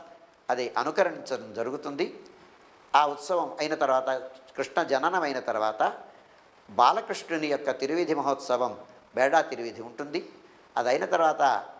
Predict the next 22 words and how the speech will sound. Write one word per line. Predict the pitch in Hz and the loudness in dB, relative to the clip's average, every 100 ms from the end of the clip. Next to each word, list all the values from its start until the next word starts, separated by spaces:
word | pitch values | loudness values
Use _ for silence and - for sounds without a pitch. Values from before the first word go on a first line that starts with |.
| - | -4
బాలకృష్ణుని | 107 139 170 151 - 135 123 | 2 2 0 -10 -10 -10 -2
ఆస్థాన | 107 123 - 139 | -2 -2 -2 -2
మంటపంలో | 131 123 127 117 110 | -2 -4 -2 -2 -2
వేంచేపు | 104 120 - 120 - | -4 -4 -6 -6 -6
చేసి | 117 117 - - - - | -6 -8 -10 -16 -20 -4
పంచకలశ | 123 139 170 156 139 151 | -4 0 0 0 -2 -4
స్థపన | 123 - 113 131 | -6 -4 -2 -2
తిరుమంజనం, | 117 107 110 117 131 160 - - - - - | -2 -6 -6 0 0 0 -6 -18 -20 -20 -4
అయిన | 120 147 | -2 0
తర్వాత | 147 127 123 | 2 2 0
విశేష | 107 104 120 104 | -4 -4 -4 -2
ఆరాధనం, | 101 127 127 139 160 - - _ - | 0 2 0 -2 -8 -16 -20 _ -6
అలంకారం, | 104 131 139 135 143 - - - - _ _ | -2 -2 2 2 2 -2 -14 -20 -20 _ _
అయిన | 127 165 | 0 0
తర్వాత | 196 160 139 127 - 131 110 - 110 | 0 2 2 2 2 2 0 -4 -6
ధూప | 147 151 131 - | -2 2 2 0
సమర్పణం. | - 120 139 - 151 160 - - - _ 147 | -4 -2 0 0 -2 -4 -14 -20 -20 _ -2
ధూప | 160 | 0
సమర్పణం | 170 170 165 165 139 | 0 0 -2 -2 -2
అయిన | 131 151 | -2 -2
తర్వాత | 143 127 120 - 190 233 - - - - | 0 2 0 2 0 0 -10 -20 -10 -4
కృష్ణ | 135 - - 226 | -4 -2 0 0